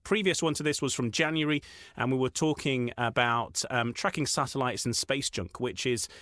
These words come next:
um, a new project that Kielder Observatory is involved with, which is, um, helping to keep an eye on all the stuff that's floating around in orbit above planet Earth. We've got an episode all about the James Webb Telescope with Doctor Olivia Jones,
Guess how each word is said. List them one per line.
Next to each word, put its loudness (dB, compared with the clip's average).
um, -2
a 2
new 4
project 0
that -2
Kielder -2
Observatory 0
is -6
involved -2
with, -4
which -4
is, -4
um, -2
helping -2
to -6
keep -4
an -2
eye 0
on -2
all 2
the -6
stuff 0
that's -4
floating 2
around 2
in 2
orbit 0
above 0
planet 0
Earth. 2
We've -4
got 6
an 2
episode 2
all 4
about 2
the 0
James 2
Webb 0
Telescope 0
with -2
Doctor -2
Olivia 0
Jones, 0